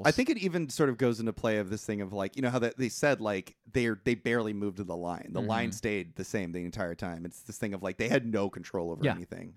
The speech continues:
Speaker 1: you know?
Speaker 2: And the Earth stayed the same, right?
Speaker 1: Exactly.
Speaker 2: Yeah.
Speaker 1: Exactly. Yeah. What else did you
Speaker 2: Um,
Speaker 1: wanna
Speaker 2: the other
Speaker 1: mention?
Speaker 2: thing I wanted to mention is there was a couple images of, uh, Cat at one point, like, catches, s-, keeps catching bugs.
Speaker 1: I was
Speaker 2: Like, there's,
Speaker 1: wondering
Speaker 2: there's
Speaker 1: 'cause
Speaker 2: some
Speaker 1: Cat, yeah, Cat's
Speaker 2: he,
Speaker 1: catching bugs for
Speaker 2: he
Speaker 1: some
Speaker 2: catches a
Speaker 1: reason.
Speaker 2: bug.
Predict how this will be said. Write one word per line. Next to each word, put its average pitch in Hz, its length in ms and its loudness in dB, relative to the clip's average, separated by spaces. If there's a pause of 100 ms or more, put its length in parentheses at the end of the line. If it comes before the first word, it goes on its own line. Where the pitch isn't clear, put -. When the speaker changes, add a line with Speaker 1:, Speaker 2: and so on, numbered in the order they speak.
Speaker 1:
you 92 100 -8
know? 92 80 -4
Speaker 2:
And 226 120 -2
the 214 100 -4
Earth 180 240 -8
stayed 123 280 -10
the 98 80 -12
same, 98 300 -2
right? 131 120 4
Speaker 1:
Exactly. 180 680 4
Speaker 2:
Yeah. 135 220 2
Speaker 1:
Exactly. 113 720 0 (160)
Yeah. 95 340 -4 (480)
What 127 140 4
else 139 80 4 (100)
did 131 80 2
you 107 80 0
Speaker 2:
Um, 98 80 -2
Speaker 1:
wanna 95 60 -4
Speaker 2:
the 98 80 -4
other 151 160 2
Speaker 1:
mention? 214 80 0
Speaker 2:
thing 226 120 0
I 180 40 2
wanted 165 140 2
to - 20 0
mention 135 280 0
is 117 100 -2
there 131 100 0
was 135 100 0
a 151 60 -4
couple 277 300 -4
images 175 480 -2
of, 120 360 0 (100)
uh, 117 220 0
Cat 170 280 0
at 147 60 -2
one 143 160 0
point, 131 280 -4
like, 107 160 -6
catches, 120 500 -8 (140)
s-, - 240 -14 (180)
keeps - 180 -6
catching 127 300 -2
bugs. 104 500 -4
Speaker 1:
I - 60 2
was 269 40 6
Speaker 2:
Like, 294 80 4
there's, 208 80 6
Speaker 1:
wondering 302 280 10
Speaker 2:
there's 202 160 4
Speaker 1:
'cause - 60 -8
Speaker 2:
some 147 80 4
Speaker 1:
Cat, 233 280 2
yeah, 220 220 4
Cat's 214 320 2
Speaker 2:
he, - 60 6
Speaker 1:
catching 180 320 -2
bugs 180 200 2
for 147 60 -2
Speaker 2:
he 147 40 0
Speaker 1:
some 175 120 -2
Speaker 2:
catches 175 240 0
a 196 60 -2
Speaker 1:
reason. 170 40 -4
Speaker 2:
bug. 147 460 4